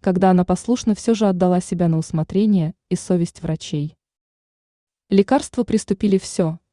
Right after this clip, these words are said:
боль, разочарование, желание — и отодвинули её ещё дальше. Ту, которая считала себя стойкой, сильной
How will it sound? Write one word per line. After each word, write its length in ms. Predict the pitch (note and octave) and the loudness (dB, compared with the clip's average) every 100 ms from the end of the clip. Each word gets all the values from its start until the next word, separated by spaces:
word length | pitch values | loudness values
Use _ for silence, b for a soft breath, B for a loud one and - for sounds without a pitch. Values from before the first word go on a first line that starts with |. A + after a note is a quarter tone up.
| _ | _
боль, 340 | F3 F#3 F3+ - _ _ - | 0 2 2 -2 _ _ -2
разочарование, 1000 | G3 F#3+ - F#3 F3 G3 A#3+ F#3+ D#3+ - _ | 0 0 0 0 2 2 2 2 0 -6 _
желание — 680 | F3+ F3 F3 A3 A3+ F3+ E3+ - _ - | -4 0 2 2 2 2 -2 -10 _ 0
и 80 | |
отодвинули 600 | F#3 F3+ E3+ F3 A#3+ G#3+ | 2 2 0 2 2 4
её 300 | F#3+ E3+ D#3+ | 2 0 0
ещё 320 | E3 E3 - D3+ | 0 -2 -4 -4
дальше. 540 | D3 C#3+ - - D#3+ _ _ _ _ _ _ _ _ - | -4 -6 -8 -10 -10 _ _ _ _ _ _ _ _ -2
Ту, 100 | C#4+ | -2
которая 500 | G3 F#3+ F#3 F#3+ F3+ | 0 -2 2 2 2
считала 460 | - F#3 G3 F3+ | 0 -2 0 0
себя 260 | F3+ F3 E3 | 0 -2 -4
стойкой, 440 | - - F#3 - | -2 0 0 0
сильной 560 | E3 - G3+ G3+ F3 | -6 -2 0 2 0